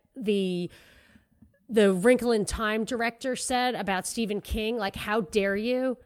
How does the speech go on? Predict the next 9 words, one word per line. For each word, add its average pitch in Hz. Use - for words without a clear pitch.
put 262
merit 185
above 190
identity?" 202
And 320
it's -
like, 220
well, 247
it's, 214